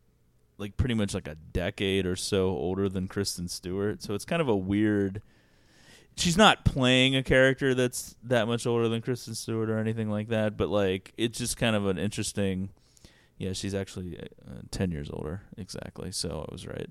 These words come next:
But, um, she's kinda like, <sighs> they kinda, like, I, I,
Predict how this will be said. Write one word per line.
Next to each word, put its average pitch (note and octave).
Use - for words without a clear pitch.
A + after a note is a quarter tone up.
But, B2+
um, A2+
she's -
kinda A#3
like, D3
<sighs> -
they F#3
kinda, G#3+
like, C#3
I, F2+
I, C3+